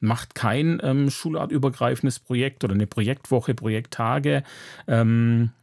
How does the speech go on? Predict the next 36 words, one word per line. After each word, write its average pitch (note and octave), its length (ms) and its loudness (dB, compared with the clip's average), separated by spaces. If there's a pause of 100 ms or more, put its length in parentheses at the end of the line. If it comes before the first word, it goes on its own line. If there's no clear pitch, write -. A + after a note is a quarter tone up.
(120)
wo C3+ 120 4
alle C#3 400 0
zusammenarbeiten. F#2+ 1000 -4 (540)
Äh, A2 140 -4
aber A2+ 300 0
da B2 200 0
ich D#3+ 100 -2
jetzt - 180 -2
mitten F3 220 -4
in D#3 100 2
der C3+ 100 2
Pandemie C3 420 2
gekommen C#3 360 0
bin, C3 200 0
kann C#3+ 180 -2
das E3 140 -2
natürlich B2+ 360 -2
auch, A2 300 -4
äh, G#2 220 -4
daran G#2+ 400 0
liegen. G2 280 -2
Also G#2 180 -4
vielleicht G2 320 -4
hatten - 180 2
wir G2+ 80 2
das - 180 -6
auch A2 320 -4
und, G2+ 200 -4
und G2+ 220 -4
machen's A2+ 360 -2
wieder, G#2+ 280 -2
ich - 140 -12
weiß E2 240 -8
es - 100 -14
gerade - 220 -14
nicht. - 200 -18